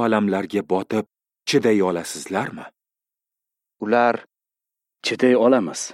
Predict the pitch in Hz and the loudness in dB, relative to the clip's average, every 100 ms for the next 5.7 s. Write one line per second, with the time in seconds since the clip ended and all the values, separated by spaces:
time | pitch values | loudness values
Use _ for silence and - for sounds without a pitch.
0 | - _ _ _ _ _ _ _ 113 147 | -18 _ _ _ _ _ _ _ 0 0
1 | 117 127 123 120 101 98 87 - - 78 | 0 0 2 2 2 0 0 -2 -4 -4
2 | - _ _ _ _ _ _ - - 139 | -8 _ _ _ _ _ _ -6 0 0
3 | 135 120 107 104 98 95 90 78 - _ | 2 0 0 -2 -2 -2 -2 -4 -6 _
4 | _ _ _ _ _ _ _ _ _ _ | _ _ _ _ _ _ _ _ _ _
5 | - 123 120 123 127 - | -2 -2 2 0 0 2